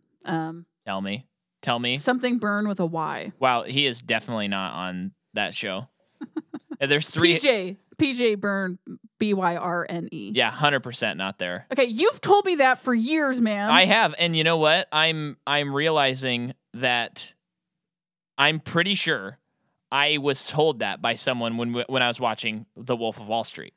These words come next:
Speaker 1: Oh.
Speaker 2: Someone said, "Oh, that guy is Last Podcast on the Left," and he's not. Two of the guys don't, aren't even clickable on, on Wikipedia. They don't have pictures on Wikipedia.
Speaker 1: I wanna know who they are.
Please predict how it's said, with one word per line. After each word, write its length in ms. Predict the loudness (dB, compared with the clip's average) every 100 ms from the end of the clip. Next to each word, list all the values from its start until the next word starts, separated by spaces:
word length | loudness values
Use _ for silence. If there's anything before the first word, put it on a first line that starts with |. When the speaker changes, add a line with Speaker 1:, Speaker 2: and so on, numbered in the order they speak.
| -10 -2
Speaker 1:
Oh. 580 | 0 2 2 2 2
Speaker 2:
Someone 220 | 2 2 4
said, 220 | 2 2
"Oh, 200 | 2 2
that 340 | 2 0 2 0
guy 460 | 0 0 -6 -10 _ _ _ _ -6
is 320 | -4 -4 -8 -2
Last 320 | 0 0 -2
Podcast 420 | -4 -2 -4 -4
on 120 | -6
the 80 | -4
Left," 280 | -4 -6 -6
and 120 | -6
he's 200 | -4 -6
not. 240 | -6 -8 -6 0
Two 160 | 2
of 60 | 2
the 100 | 2
guys 240 | 2 0
don't, 200 | 0 0
aren't 200 | -2 -2
even 180 | -4 -6
clickable 460 | -6 -8 -6 -6 -4
on, 240 | -6 -8 -10
on 200 | -8 -6
Wikipedia. 520 | -6 -8 -8 -6 -4
They 100 | -4
don't 120 | -6 -6
have 140 | -8
pictures 360 | -10 -10 -12 -10
on 120 | -10
Wikipedia. 560 | -10 -12 -14 -12 -14 -20 _ _ _ _ _ _ _ _
Speaker 1:
I 140 | 0 0
wanna 180 | 0 0
know 140 | -2
who 100 | -2
they 140 | -4
are. 180 | -6 -8